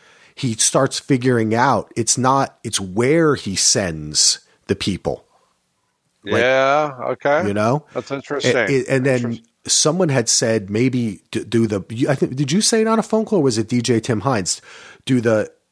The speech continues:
Speaker 1: do, does Phillips basically turn into a squid? <laughs> Like,
Speaker 2: Oh,
Speaker 1: kind
Speaker 2: no, no.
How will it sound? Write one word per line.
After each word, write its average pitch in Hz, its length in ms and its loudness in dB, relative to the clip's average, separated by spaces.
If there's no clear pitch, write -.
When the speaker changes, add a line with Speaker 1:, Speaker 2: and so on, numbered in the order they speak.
Speaker 1:
do, 117 200 0
does 110 220 0
Phillips 147 480 0
basically 123 520 0
turn 139 360 0
into 165 420 0
a 92 60 -4
squid? 80 560 -4
<laughs> 185 80 2
Like, - 380 -4
Speaker 2:
Oh, 143 320 0
Speaker 1:
kind 156 120 0
Speaker 2:
no, 117 260 0
no. 107 160 -6